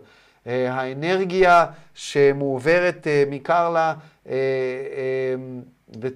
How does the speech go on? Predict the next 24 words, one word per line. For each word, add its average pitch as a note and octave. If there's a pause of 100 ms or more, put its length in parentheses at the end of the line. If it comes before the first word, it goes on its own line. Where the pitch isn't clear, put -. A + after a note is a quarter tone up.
transferred F3
energy, E3 (240)
היא C#3
מאוד D#3+
מאוד F3+
נמוכה, E3+
אנחנו D3+
חייבים C#3+
לעזוב D3+
את F3
הגוף D3+
שלה E3 (300)
במהרה. D3
אם E3+
יש E3+
שאלה D3+
מאוד D#3
מהירה D3+
שיש D#3+
לכם, E3+ (460)
שואל D3+
אותו D#3
דון, D#3+
כרגיל, D3+